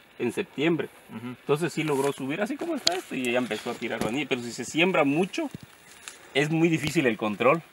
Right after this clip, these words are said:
Speaker 1: y, este, ya te, te envuelve, pues, la planta y ya no te deja, pues, producir.
Speaker 2: ¿Y si se poda o es demasiado trabajo?
Speaker 1: También es mucho trabajo.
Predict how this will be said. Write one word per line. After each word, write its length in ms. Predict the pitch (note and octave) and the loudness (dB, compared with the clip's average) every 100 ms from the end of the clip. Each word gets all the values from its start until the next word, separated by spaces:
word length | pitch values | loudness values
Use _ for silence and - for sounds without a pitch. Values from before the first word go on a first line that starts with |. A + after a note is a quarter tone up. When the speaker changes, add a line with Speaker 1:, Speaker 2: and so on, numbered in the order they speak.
| - | -8
Speaker 1:
y, 180 | G#2 G#2+ | -2 -2
este, 360 | G2+ - G#2+ | -2 -6 -4
ya 140 | G#2 A#2+ | 0 0
te, 480 | - A2+ G#2 G2 F#2+ - | 0 -4 -4 -6 -10 -10
te 80 | |
envuelve, 460 | A2 G#2 A2+ B2+ A#2 | -8 -4 -2 -2 -4
pues, 160 | G#2+ A2+ | -2 -2
la 80 | |
planta 500 | G#2 G#2 A#2 B2+ A#2 | 0 2 2 2 -2
y 60 | G#2+ | -2
ya 160 | G#2+ G#2+ | -4 -4
no 180 | A2 A2 | -6 -8
te 80 | - | -8
deja, 220 | G#2 G#2+ G#2+ - | -10 -10 -12 -14
pues, 120 | G#2+ - | -14 -12
producir. 420 | G#2 G2+ - A#2 - - - | -12 -12 -12 -14 -16 -20 -20
Speaker 2:
¿Y 40 | A#2+ | -18
si 140 | - | -16
se 380 | G#2 A2+ G#2+ G#2 G2 - | -12 -8 -6 -8 -8 -8
poda 260 | C3+ F#3 A#3+ G3+ A#2+ | -6 -6 -12 -12 -12
o 80 | |
es 240 | A2+ - - | -12 -14 -16
demasiado 460 | - A2+ A2 A#2+ A#2+ | -10 -8 -4 -4 -4
trabajo? 360 | G#2+ A2+ A2+ A2+ - - - - | -6 -8 -8 -10 -14 -18 -12 -8
Speaker 1:
También 360 | F#2 F#2+ G2 G#2+ | -6 -6 -10 -12
es 160 | G#2 | -14
mucho 180 | G#2+ F#2+ - | -14 -16 -18
trabajo. 280 | - F#2 G2 | -12 -10 -10